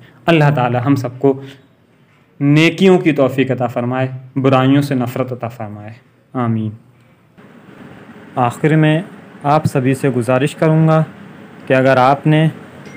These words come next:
अभी तक हमारा चैनल सब्सक्राइब नहीं किया है तो अभी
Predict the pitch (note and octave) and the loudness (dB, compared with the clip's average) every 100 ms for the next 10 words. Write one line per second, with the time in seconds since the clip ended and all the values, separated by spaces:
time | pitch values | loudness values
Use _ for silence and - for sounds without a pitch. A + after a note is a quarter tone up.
0 | - C3+ B2+ D#3 E3 F3 E3 C#3 C#3 C3+ | -8 -2 2 0 2 0 0 0 2 2
1 | C3+ C3+ C3 C3 B2+ B2+ - B2 A#2+ B2+ | 2 0 0 -2 -4 -8 -4 -4 -2 0
2 | D3 C#3+ D3+ D3+ D#3+ D#3+ - - - - | -2 0 2 2 2 -2 -10 -20 -18 -18
3 | - C#3 C3 C#3 D#3 | 0 2 4 2 2